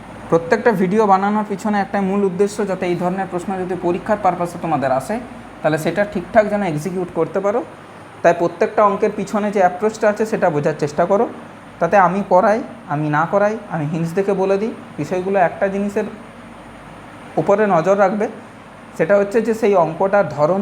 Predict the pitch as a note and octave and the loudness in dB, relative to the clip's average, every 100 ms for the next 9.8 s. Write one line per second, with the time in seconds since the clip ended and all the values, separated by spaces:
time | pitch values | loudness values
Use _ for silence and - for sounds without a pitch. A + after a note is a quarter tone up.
0 | G3+ G3+ E3 D#3 D#3 F#3 F3 C#3+ D#3+ C4 | -2 -2 0 -2 0 -2 2 2 4 2
1 | E4+ - - - - D3+ D#3 G#3+ A3 - | -2 -6 -18 -20 -6 0 2 2 -2 -2
2 | F#3+ G3+ G#3 E3+ D#3 E3+ G#3 A#3 A#3 F#3 | 0 2 0 0 0 0 0 0 0 -2
3 | F#3 A#3+ A3 - E3 E3+ G#3+ G3+ G3 F#3 | -2 -2 -4 0 0 0 0 2 2 2
4 | - D3 - - E3+ D#3+ D#3 F3 A3 A3 | 2 -2 -2 -4 0 0 2 2 2 0
5 | - E3 D3 D3 F3 F#3 F3+ E3+ D3+ E3 | -2 -2 -2 -2 -2 -4 -2 -2 -2 -2
6 | E3+ E3+ E3+ E3+ E3 C#3+ D3 F#3+ E3 D#3 | -2 -2 -2 -2 0 -2 0 0 2 0
7 | - A#3 - - - - - F3+ A3 A#3 | 0 -2 -4 -12 -18 -18 -4 2 2 4
8 | A3+ A#3+ A#3 G3 A3+ E3+ - D3 A#2 A#2 | 2 0 2 6 6 6 2 -6 -6 -10
9 | - - D3+ E3 D#3+ F3 F#3+ F3 | -18 -10 -4 -2 -2 -4 -4 -4